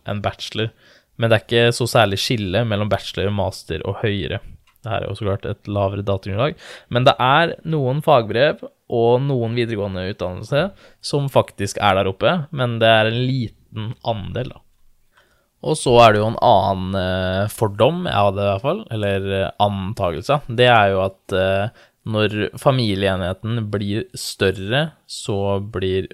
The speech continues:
forbruket også større. Eh, og ja, det er jo for så vidt sant. Det, det er jo samboere med barn som dominerer forbrukshøyden, men majoriteten ligger faktisk ganske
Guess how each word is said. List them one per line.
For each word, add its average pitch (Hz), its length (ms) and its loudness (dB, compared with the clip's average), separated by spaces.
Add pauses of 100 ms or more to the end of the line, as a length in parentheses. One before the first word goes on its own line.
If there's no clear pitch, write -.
forbruket - 1040 -6
også - 540 -10 (160)
større. - 560 -10 (540)
Eh, 101 680 2 (120)
og 113 80 4
ja, 120 200 12
det 131 100 6
er 113 80 8
jo 104 60 0
for 117 100 2
så 117 80 4
vidt 110 100 -2
sant. 139 320 2
Det, 120 200 4 (600)
det 107 60 4
er 98 80 4
jo 101 80 -2
samboere 98 500 4
med 92 200 2
barn 95 240 2
som 107 160 -6
dominerer 90 840 -2
forbrukshøyden, 95 1800 -6
men 123 500 0 (640)
majoriteten 131 1040 0
ligger 104 480 -2
faktisk 113 720 -4 (100)
ganske 107 800 -2